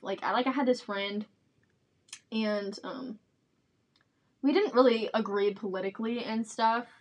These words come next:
and we just, she just kinda, like, we just kinda drifted apart. Like, we were friends at first, and then we kinda just drifted apart. And I remember this other girl coming to the school, and I was like, "Oh, we should go, like, say hi to her," and she was like,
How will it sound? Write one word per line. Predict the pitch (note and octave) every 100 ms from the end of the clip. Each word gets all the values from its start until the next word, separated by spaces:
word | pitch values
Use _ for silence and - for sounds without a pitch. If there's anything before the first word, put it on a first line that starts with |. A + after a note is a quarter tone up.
| _
and | G#3+ G#3+
we | A3
just, | A#3+ A3
she | - C#4+ D4
just | E4 -
kinda, | D#4 E4
like, | E4 B3 F#3+
we | A3+
just | C#4 D4
kinda | D#4+ A#3
drifted | G3 G3 G#3+ G3
apart. | - F3+ G#3 B3
Like, | G3+
we | G3+
were | G3
friends | G#3+ G#3
at | F3+
first, | - F#3 B3 - G3
and | G3
then | F#3
we | F3
kinda | G3+ F#3
just | F3 F#3+
drifted | - -
apart. | G#3 F#3+ G#3 A3+ _ _ _ _
And | G#3+ G#3+
I |
remember | G#3 G#3 G#3
this | G#3 G3+ -
other | A3 A3+
girl | G3+ G3
coming | - G#3 G#3
to |
the | F#3+
school, | G3 - D4+ C4+
and | G#3
I | G#3 G3+
was | G#3
like, | G3+ -
"Oh, | D#4 E4+
we | D#4
should | D4
go, | C#4
like, | C4+ B3
say | B3+
hi | B3
to | D#4+
her," | C4+
and | D4+
she | D4
was | G#3+
like, | G3+ G3